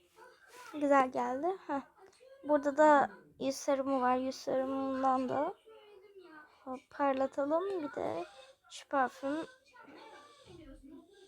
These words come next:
Tamamdır. Sizi de alalım arkadaşlar. Gelin. Ee, saçım bu şekilde olsun.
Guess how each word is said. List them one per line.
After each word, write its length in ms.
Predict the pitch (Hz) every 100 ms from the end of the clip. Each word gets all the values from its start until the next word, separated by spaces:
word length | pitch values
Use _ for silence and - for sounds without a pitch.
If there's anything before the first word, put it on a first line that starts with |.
| 403 440 381 392 392 359 415 453 453 508 640 480 480 381 370 359 370 508 _ _ 320 605 415 605 622 - - - - - -
Tamamdır. 760 | 349 285 247 240 262 - - - - _ _ 554 554 508 453 427 440 - 554 523 539 523 359 269
Sizi 360 | - 311 277
de 120 | 294
alalım 440 | - 330 359 381 392 554 -
arkadaşlar. 680 | 262 269 - 285 - 330 370 - - - _ - -
Gelin. 440 | 262 269 247 311 415 - - _ - 508 523 453 - - - - - -
Ee, 200 | 254 262 262
saçım 380 | 330 359 370
bu 60 | 359
şekilde 360 | 339 339 311 311
olsun. 320 | 320 -